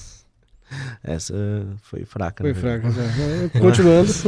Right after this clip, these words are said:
Speaker 1: De quando o piá eu fazia futebol na, na B B, né? Futsal ali. E daí saía, tinha que ligar pra mãe, ligar pra casa. Daí tinha um orelhão bem na frente da B B. E daí nós, nós ia lá, de repente, encontrava uma ficha lá, um cartãozinho.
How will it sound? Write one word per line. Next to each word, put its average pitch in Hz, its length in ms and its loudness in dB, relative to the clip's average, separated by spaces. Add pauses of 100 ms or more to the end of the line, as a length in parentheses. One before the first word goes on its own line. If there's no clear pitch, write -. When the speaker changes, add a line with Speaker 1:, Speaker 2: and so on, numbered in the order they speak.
(920)
Speaker 1:
De 117 180 2
quando 123 260 0
o 143 60 -4
piá 123 320 0
eu 139 180 -2
fazia 123 500 -2
futebol 127 440 0
na, 131 180 0
na 117 100 0
B 113 140 0
B, 127 200 2
né? 139 140 -2
Futsal 120 440 -4
ali. 139 200 -4 (760)
E - 80 -12
daí 104 200 2
saía, 120 440 2
tinha 120 160 -8
que - 100 -8
ligar 131 220 0
pra 135 160 -2
mãe, 120 300 0
ligar 107 180 0
pra 110 160 -4
casa. 107 500 -8 (120)
Daí 95 160 -4
tinha - 180 -8
um - 20 0
orelhão 120 300 -2
bem 110 100 -2
na 123 100 -4
frente 135 200 -6
da 139 60 -6
B 135 140 -4
B. 92 140 -6 (800)
E 101 80 -8
daí 101 220 2
nós, 104 140 0
nós 110 240 2
ia 123 80 -4
lá, 117 100 -4
de 104 100 -4
repente, 120 920 -4 (100)
encontrava 123 560 -4
uma 120 160 -2
ficha 113 480 -4
lá, 101 240 -2
um 110 100 -4
cartãozinho. 101 640 -6